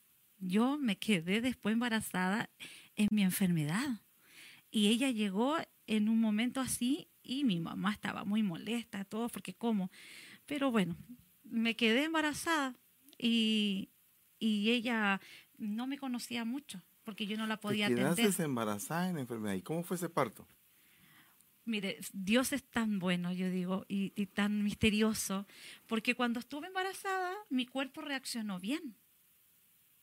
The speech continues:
Speaker 1: Hasta llegar al punto, me sané. Eh, fue milagroso. Yo dije, "Gloria a Dios, mi cuerpo funciona perfecto". Yo andaba bien con mi guatita, que incluso cargaba a mi otro hijo que tenía, tienen de diferencia año,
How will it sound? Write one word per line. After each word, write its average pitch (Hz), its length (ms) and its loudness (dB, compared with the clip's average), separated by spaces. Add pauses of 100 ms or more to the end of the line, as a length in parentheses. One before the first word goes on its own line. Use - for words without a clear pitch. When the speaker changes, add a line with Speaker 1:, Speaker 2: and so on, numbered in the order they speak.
(220)
Speaker 1:
Hasta 233 220 -4
llegar 220 300 -2
al 262 100 -6
punto, 269 420 -6
me 202 140 -2
sané. 190 440 -10 (1400)
Eh, 214 120 -8
fue 262 200 -2
milagroso. 269 600 2
Yo 214 140 -2
dije, 220 340 -4
"Gloria 208 540 2
a 208 40 0
Dios, 269 340 -2
mi 196 180 -6
cuerpo 233 300 -6
funciona 220 440 -10
perfecto". 220 600 -10 (300)
Yo 349 100 -8
andaba 247 260 2
bien 214 160 0
con 208 160 -4
mi 185 140 -4
guatita, 190 800 -8
que - 120 -10
incluso 220 300 -6
cargaba 214 360 -2
a 226 40 -4
mi 214 100 -2
otro 202 160 -4
hijo 220 200 -6
que 208 120 -6
tenía, 202 360 -6 (640)
tienen 254 260 -4
de 240 80 -2
diferencia 233 580 -4
año, 214 260 -4